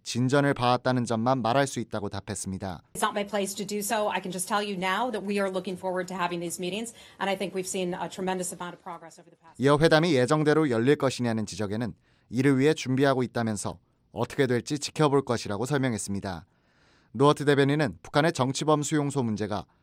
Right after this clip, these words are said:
Speaker 1: 미국 회담에서 논의 대상이라는 샘 브라운백 국무부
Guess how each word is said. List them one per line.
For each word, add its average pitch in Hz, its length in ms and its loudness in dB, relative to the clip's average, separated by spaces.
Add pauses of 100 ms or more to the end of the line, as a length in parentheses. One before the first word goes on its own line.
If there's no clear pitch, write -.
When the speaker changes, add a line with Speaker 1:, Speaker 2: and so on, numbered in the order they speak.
(160)
Speaker 1:
미국 123 360 0
회담에서 135 460 2
논의 139 360 2
대상이라는 113 580 0 (320)
샘 151 320 2
브라운백 131 520 4
국무부 117 480 -2